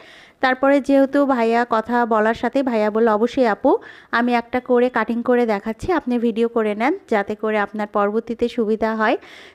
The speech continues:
তো আমি ভাবলাম, অনেক আপুরাই তো এই, উম, জিনিসটা কিনেছেন, হয়তো বা পড়ে আছে, কাটতে পারেন না,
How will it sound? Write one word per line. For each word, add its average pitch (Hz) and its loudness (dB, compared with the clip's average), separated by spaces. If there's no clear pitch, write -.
তো 294 4
আমি 277 4
ভাবলাম, 262 2
অনেক 247 0
আপুরাই 240 2
তো 254 4
এই, 240 4
উম, 233 -4
জিনিসটা 240 0
কিনেছেন, 262 0
হয়তো 233 -2
বা 226 0
পড়ে 262 2
আছে, 233 0
কাটতে 247 -2
পারেন 214 0
না, 208 -2